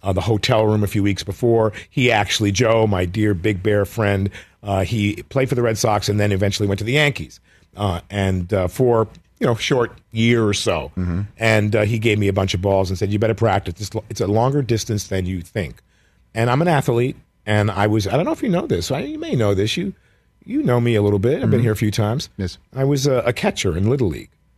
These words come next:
Speaker 1: And so I, that started my baseball fandom.
Speaker 2: Mm-hmm.
Speaker 1: And so I realized that my analogies come from sports in my working career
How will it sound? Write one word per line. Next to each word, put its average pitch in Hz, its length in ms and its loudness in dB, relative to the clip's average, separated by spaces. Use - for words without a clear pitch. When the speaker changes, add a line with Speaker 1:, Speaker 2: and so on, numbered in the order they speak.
Speaker 1:
And 101 220 -2
so 113 560 2
I, 104 280 -2
that 113 400 -2
started 120 580 0
my 95 460 2
baseball 95 560 0
fandom. 95 720 -4
Speaker 2:
Mm-hmm. 104 280 -2
Speaker 1:
And 131 240 2
so 143 480 0
I 127 100 2
realized 143 480 2
that 131 60 0
my 117 120 2
analogies 117 600 2
come 117 260 -4
from 104 180 -4
sports 123 460 -2
in 113 100 0
my 101 200 2
working 117 420 0
career 92 480 -2